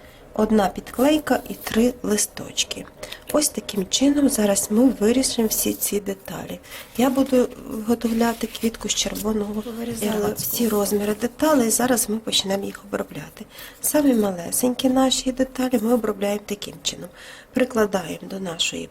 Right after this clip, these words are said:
Speaker 1: праски розігрітої і ось так зложуємо і прокручуємо в наших пальчиках. Коли прокрутили, ми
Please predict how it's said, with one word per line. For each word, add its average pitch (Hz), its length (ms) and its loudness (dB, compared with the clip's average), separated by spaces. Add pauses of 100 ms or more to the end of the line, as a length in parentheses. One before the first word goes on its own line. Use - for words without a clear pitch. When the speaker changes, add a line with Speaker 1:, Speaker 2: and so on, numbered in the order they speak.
Speaker 1:
праски - 480 -6
розігрітої 269 880 4 (460)
і 302 200 2
ось 233 420 0
так 214 380 -12
зложуємо 294 720 -2 (300)
і 277 120 2
прокручуємо 214 880 -4
в - 20 -10
наших - 420 -4
пальчиках. - 600 -14 (840)
Коли 226 220 -4
прокрутили, 240 760 -2
ми 226 280 4